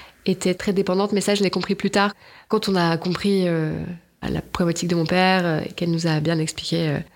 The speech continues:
comment ça fonctionnait dans le couple, et cetera. Donc là, pareil, on a revu un peu toute notre enfance, euh, on a vu différemment notre enfance, en tout cas.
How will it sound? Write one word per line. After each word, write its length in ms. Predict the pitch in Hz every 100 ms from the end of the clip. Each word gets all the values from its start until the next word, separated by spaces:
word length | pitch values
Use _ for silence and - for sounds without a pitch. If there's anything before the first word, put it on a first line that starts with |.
| - - -
comment 200 | - 190
ça 180 | 175 175
fonctionnait 640 | - 175 - 170 175 180 175
dans 100 | 165
le 60 |
couple, 240 | 160 196 170
et 40 |
cetera. 280 | - 170 180
Donc 500 | 247 _ _ _ -
là, 180 | 180 175
pareil, 280 | 160 165 170
on 80 |
a 240 | 156 143 143
revu 400 | 165 175 170 190
un 80 | 170
peu 100 | 170
toute 140 | -
notre 180 | 180 -
enfance, 400 | 160 - 175 -
euh, 220 | 160 151 - 170 - _ -
on 80 | 165
a 80 | 175
vu 100 | 175
différemment 500 | 175 - 185 160 202
notre 160 | 202
enfance, 220 | 170 190 -
en 20 |
tout 100 | -
cas. 160 | 202